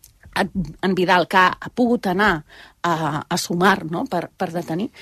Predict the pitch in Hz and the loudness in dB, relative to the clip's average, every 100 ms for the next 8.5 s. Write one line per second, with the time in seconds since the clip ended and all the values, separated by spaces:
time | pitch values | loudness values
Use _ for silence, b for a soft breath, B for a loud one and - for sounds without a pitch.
0 | B - 254 208 220 - 277 359 - - | B 0 4 6 4 4 4 4 -2 -14
1 | - 208 - - 208 185 339 - 165 165 | -6 -6 -6 0 2 6 4 4 0 0
2 | 165 170 165 160 160 175 156 - 175 185 | 0 2 0 0 -2 0 0 -2 0 2
3 | 185 196 185 175 165 160 - 190 175 160 | 4 2 2 2 2 0 0 4 6 4
4 | 143 _ 196 185 185 _ _ - 277 214 | 0 _ 4 4 2 _ _ 4 4 4
5 | 156 160 190 180 175 180 175 165 165 175 | 0 -2 -2 0 0 4 4 4 2 -2
6 | 175 165 - 185 165 160 170 165 202 175 | -4 -6 -4 2 2 4 2 0 2 4
7 | 156 B B 185 202 202 190 185 214 214 | 4 B B 2 4 4 2 2 0 2
8 | 226 196 180 147 | 4 4 2 0